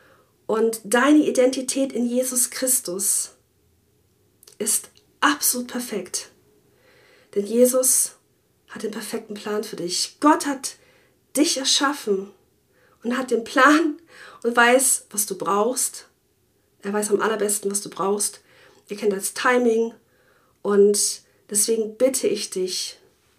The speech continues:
so sehr, dass du Jesus wirklich in dein Leben lässt und in deinem Herzen. Und an alle, die das schon getan haben, aber irgendwie wieder abgekommen sind, weil sie doch irgendwie zwischendurch wieder im New Age waren,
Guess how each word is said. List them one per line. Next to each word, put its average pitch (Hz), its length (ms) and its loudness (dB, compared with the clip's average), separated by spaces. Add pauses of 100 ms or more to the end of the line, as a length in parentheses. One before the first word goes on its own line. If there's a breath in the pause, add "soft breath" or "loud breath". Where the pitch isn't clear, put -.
(160)
so 285 500 0
sehr, 202 440 0 (1120 loud breath)
dass 240 260 0
du 247 420 -4 (180)
Jesus 254 460 4
wirklich 233 260 -4
in - 80 2
dein 226 360 -2
Leben 220 300 0
lässt - 460 -6 (400 soft breath)
und 226 80 2
in 240 60 6
deinem 233 180 2
Herzen. 240 500 0
Und 190 100 4
an 233 140 2
alle, 349 340 6
die 311 120 4
das 302 120 4
schon 311 120 2
getan 277 500 2
haben, 214 200 0
aber 220 200 -4
irgendwie 311 260 4
wieder 302 220 0
abgekommen - 500 -2
sind, 208 200 2
weil 254 140 -2
sie 269 120 -6
doch 311 200 -4
irgendwie 330 260 2
zwischendurch 294 420 -2
wieder 254 140 8
im 254 100 4
New 247 80 2
Age 214 320 -2
waren, 175 320 -4